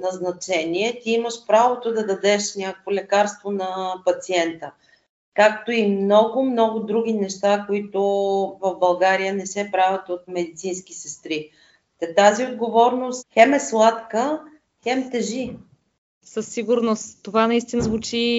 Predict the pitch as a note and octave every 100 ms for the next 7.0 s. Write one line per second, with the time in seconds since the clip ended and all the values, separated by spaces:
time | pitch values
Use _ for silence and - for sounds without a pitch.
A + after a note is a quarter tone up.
0 | A#3 A3 G#3+ - G#3+ A3+ A3+ A3+ A3 A3
1 | G#3+ G#3 G#3 - F#3 F#3+ A3 A3+ A3 A3
2 | F#3+ - _ _ _ _ _ _ _ _
3 | - G#3+ G#3+ G#3 G3 - F#3+ A3+ A#3+ A#3
4 | G#3+ - A#3+ A3+ A3 - A3 A#3+ A#3+ G#3+
5 | A#3 A3 A3+ A3+ A3 - G#3 - G#3+ G#3+
6 | A3 G#3 G#3 G#3 G3+ G3 F#3+ F#3+ F#3